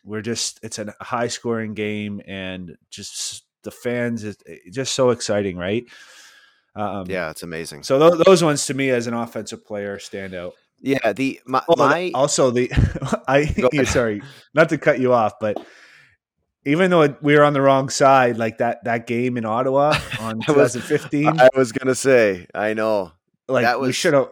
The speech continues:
Speaker 1: we shoulda won that game. Like,
Speaker 2: Oh.
Speaker 1: that's, we w-, you win that game nine out of ten times, but, um,
Speaker 2: Hundred, exactly.
Speaker 1: we
Speaker 2: And
Speaker 1: didn't win that
Speaker 2: offensively,
Speaker 1: time
Speaker 2: we
Speaker 1: around.
Speaker 2: were just, we were just rolling that game. That was, that was, it was, that was such a fun game to play. I,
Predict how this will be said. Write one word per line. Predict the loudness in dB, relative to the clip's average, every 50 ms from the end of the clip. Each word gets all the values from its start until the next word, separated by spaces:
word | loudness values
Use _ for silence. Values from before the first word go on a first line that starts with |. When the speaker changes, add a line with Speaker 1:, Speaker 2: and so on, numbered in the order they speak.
| -8 -14
Speaker 1:
we | -12 -8 -6
shoulda | -4 -2 -2 -2 -2 -2
won | -4 -4 -6 -6 -8
that | -12 -16
game. | -16 -16 -14 -14 -12
Like, | -12 -10 -4
Speaker 2:
Oh. | -2 -2
Speaker 1:
that's, | -2 -2 -4 -6 -4
we | -2 0
w-, | 2 2 0 2
you | 4 4 6
win | 6 4 4
that | 4 2 2
game | 2 0 0 0 0
nine | 2 2 2 2 0
out | 0
of | -2 -4
ten | -6 -6 -8
times, | -6 -6 -6 -6 -6 -8 -10 -12 -14 -10
but, | -6 -4 -4 -4 -4 -6 _ -8
um, | -6 -4 -4 -2 -4 -4 -6 -8
Speaker 2:
Hundred, | -10 -14 -16
exactly. | -16 -14 -10 -8 -8 -8 -10 -14 -20 -20 -20 _ _ _ _ _ _ _ _ _
Speaker 1:
we | -6 -2
Speaker 2:
And | 2 2
Speaker 1:
didn't | 2 4 2
win |
that | 2 2 0
Speaker 2:
offensively, | 0 -2 -2 -2 -2
Speaker 1:
time | -2 -2
Speaker 2:
we | -2 -2
Speaker 1:
around. | -2 -2
Speaker 2:
were | -4 -6
just, | -8 -8 -8 -8 -8 -10 -12 -14 -12 -8
we | -6 -6
were | -6 -6
just | -8 -10 -12 -12
rolling | -10 -8 -6 -4 -4 -4 -6 -8 -10
that | -10 -12 -12 -12
game. | -14 -14 -14 -14 -10 -6
That | -6 -6 -6
was, | -6 -8 -10 -12 -12 -14 _ -4
that | -2 -2 0
was, | -2 -4 -6 -8 -8
it | -8 -8
was, | -8 -6 -8 -6 -4
that | -4 -4 -4
was | -4 -8 -8
such | -8 -8 -8 -8 -10
a | -14
fun | -12 -10 -8 -8 -8 -10 -10
game | -10 -8 -8 -8 -8 -10
to |
play. | -12 -10 -6 -4 -4 -4 -4 -2
I, | 0 2 2 2 2